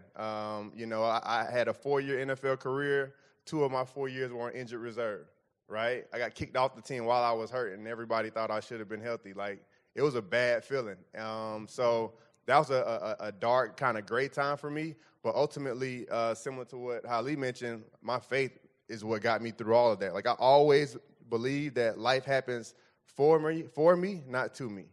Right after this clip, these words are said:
right? And whatever God is allowing to happen in my life right now is for a reason. There's somebody that's watching that, that's gonna be inspired by the way that I push through this. And at some point in my life, I'm gonna be able to, to, to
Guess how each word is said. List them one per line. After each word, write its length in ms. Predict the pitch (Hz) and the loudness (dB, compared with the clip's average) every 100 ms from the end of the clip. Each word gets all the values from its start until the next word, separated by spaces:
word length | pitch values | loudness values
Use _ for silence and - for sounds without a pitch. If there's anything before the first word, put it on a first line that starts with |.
| _ | _
right? 380 | - 107 123 131 - _ _ - | -4 0 0 0 -8 _ _ -4
And 380 | 120 117 113 | 0 0 -2
whatever 420 | 107 110 127 147 139 | -2 4 6 6 6
God 280 | 139 139 | 8 8
is 100 | 127 | 6
allowing 400 | 120 113 127 139 | 2 4 2 2
to 100 | 135 | 0
happen 260 | 127 143 135 | 0 0 0
in 100 | 139 | -4
my 120 | 139 | -2
life 260 | 139 143 143 | 0 0 2
right 160 | 143 | 0
now 140 | 143 131 | 2 -2
is 80 | 120 | -2
for 220 | 127 113 | -4 -4
a 40 | |
reason. 500 | 107 120 151 151 196 156 _ _ | -2 -2 -4 -4 -8 -10 _ _
There's 180 | 113 - | -6 -2
somebody 320 | 147 139 131 | 2 2 2
that's 200 | 127 120 | 0 2
watching 360 | 131 147 151 131 | 4 4 2 -4
that, 220 | 123 - | -4 -4
that's 140 | 120 | -4
gonna 160 | 123 123 | -4 -4
be 160 | 120 | -4
inspired 400 | 117 - 127 127 | -4 -2 2 2
by 100 | 120 | 4
the 100 | 120 | 2
way 320 | 120 131 135 135 | 2 2 2 -2
that 120 | - 113 | 0 2
I 80 | |
push 260 | 123 156 135 | 2 0 -2
through 180 | 143 147 | -4 -4
this. 300 | 156 170 - - - _ | -4 -6 -10 -20 -20 _
And 280 | 123 120 117 _ | -4 -2 -6 _
at 220 | 123 123 | 2 2
some 320 | - - 151 | -4 0 0
point 240 | 175 185 165 | 2 0 0
in 80 | 151 | 0
my 120 | 147 | 2
life, 280 | 139 131 123 | 4 4 2
I'm 100 | 127 | -4
gonna 180 | 131 127 | -4 -2
be 140 | 127 | 0
able 180 | 127 131 | 0 0
to, 160 | 120 110 | -2 -2
to, 180 | - 120 | -6 -6
to 280 | 95 127 110 | -4 -6 -6